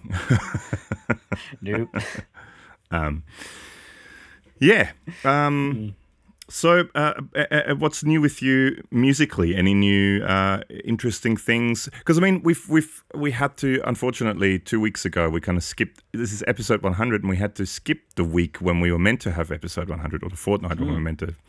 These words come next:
Speaker 1: episode one hundred. So, um,
Speaker 2: Yeah.
Speaker 1: uh, in that month now since the last podcast,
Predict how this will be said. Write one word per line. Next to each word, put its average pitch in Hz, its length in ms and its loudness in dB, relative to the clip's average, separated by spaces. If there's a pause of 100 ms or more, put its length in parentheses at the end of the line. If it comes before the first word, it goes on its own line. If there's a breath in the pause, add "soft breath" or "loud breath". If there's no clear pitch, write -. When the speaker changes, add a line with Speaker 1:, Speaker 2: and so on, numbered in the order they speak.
(380 loud breath)
Speaker 1:
episode 82 320 -2
one 78 100 -2
hundred. 80 320 0
So, 90 360 2
um, 85 380 0
Speaker 2:
Yeah. 85 120 -6 (1080 soft breath)
Speaker 1:
uh, 92 260 0 (140)
in 127 340 2 (280)
that 107 220 0
month 101 500 2
now 78 180 0
since 87 200 -6
the 92 80 -4
last 92 240 -2
podcast, - 640 -8